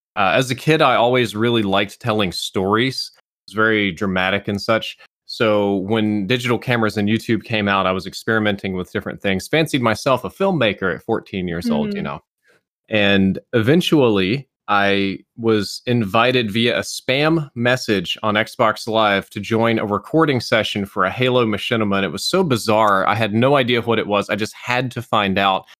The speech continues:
Speaker 1: and I joined, and I had people telling me I was a body actor, and they were filming me, and I was like, "What is this?" And they just told me
Speaker 2: <laughs>
Speaker 1: the link,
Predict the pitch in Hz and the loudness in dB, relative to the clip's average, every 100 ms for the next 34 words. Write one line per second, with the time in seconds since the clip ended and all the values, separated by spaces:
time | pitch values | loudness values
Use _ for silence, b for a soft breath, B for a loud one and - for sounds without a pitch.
0 | _ _ 110 107 95 120 127 120 107 101 | _ _ -2 -2 -2 0 2 2 0 0
1 | 107 107 120 110 107 123 120 113 110 104 | 0 -2 -2 -4 -4 -2 0 0 0 0
2 | 98 90 104 117 110 101 104 - 101 92 | -2 -2 0 2 2 0 -2 -4 -4 -4
3 | 87 - 151 156 127 107 95 92 101 - | -6 -4 0 0 0 0 -2 -4 -8 -8
4 | 180 185 185 135 107 - 104 104 - 113 | -4 -4 -2 0 0 0 -6 -6 -2 2
5 | - 98 123 131 - | 2 2 0 0 -4